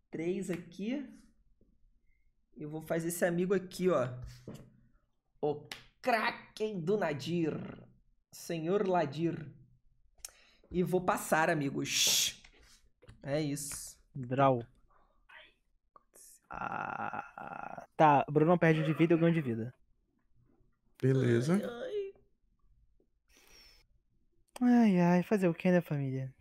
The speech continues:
Speaker 1: Fazer o quê, família? <laughs>
Speaker 2: Fazer o quê, né, família? Foi tão divertido. Eu queria só uma paradinha pra ser mais, a pessoa mais feliz do mundo, mas fazer o quê?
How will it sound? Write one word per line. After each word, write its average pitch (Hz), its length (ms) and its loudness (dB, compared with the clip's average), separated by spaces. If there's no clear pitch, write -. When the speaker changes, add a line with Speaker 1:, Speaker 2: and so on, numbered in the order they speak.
Speaker 1:
Fazer 139 340 -8
o 135 60 -8
quê, - 180 -6
família? - 460 -12
<laughs> - 560 -8
Speaker 2:
Fazer 196 280 4
o 208 80 0
quê, 165 180 2
né, 160 140 2
família? 139 360 -4
Foi - 140 -8
tão 190 140 -2
divertido. 156 920 -4
Eu 160 120 -8
queria 170 280 0
só - 640 -4
uma 196 160 -2
paradinha 175 600 -2
pra 170 180 -2
ser 165 160 -2
mais, 170 360 -2
a 160 80 -6
pessoa 160 240 -4
mais 180 140 -2
feliz 170 280 -6
do 151 80 -6
mundo, 160 320 -8
mas 185 160 -8
fazer 165 200 -12
o 156 100 -12
quê? - 120 -20